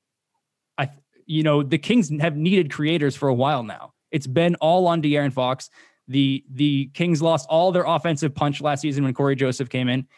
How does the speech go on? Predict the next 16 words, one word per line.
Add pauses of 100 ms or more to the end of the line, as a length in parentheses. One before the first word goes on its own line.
(120)
And
it's
not
all
Corey
Joseph's
fault.
The
bench
didn't
have
a
whole
lot
of
firepower,